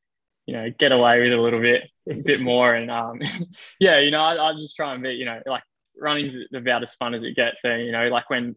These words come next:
Speaker 1: things get a bit serious, you know, uh, someone's gotta lighten the mood a little bit. So, you know, that's,
Speaker 2: <laughs>
Speaker 1: you know,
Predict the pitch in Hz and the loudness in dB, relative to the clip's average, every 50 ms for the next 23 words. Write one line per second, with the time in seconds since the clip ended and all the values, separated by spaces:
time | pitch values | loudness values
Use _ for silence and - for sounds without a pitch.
0 | _ - 143 131 131 - 139 120 117 123 - - - - 123 120 117 117 117 113 | _ -2 -2 -2 0 2 0 0 0 -2 -6 -8 -4 -2 0 2 2 2 0 0
1 | - - - 123 117 113 120 123 123 _ _ _ _ _ - - - 127 - - | -4 -8 -14 -12 -10 -10 -10 -10 -12 _ _ _ _ _ -16 -16 -14 -16 -8 -4
2 | - 139 127 123 120 123 - 127 117 113 120 123 120 - 120 117 120 120 123 123 | -2 -2 0 -2 -2 -2 -2 0 0 2 2 2 2 2 0 0 0 2 2 2
3 | 123 120 123 127 123 139 151 - - - 143 135 131 123 123 131 139 135 127 - | 2 2 0 2 2 2 2 2 2 2 2 2 4 4 4 4 4 2 2 -2
4 | 156 - - - 160 156 - - 135 127 123 123 | -4 -4 -4 -8 -14 -14 -12 -8 -4 -4 -4 -4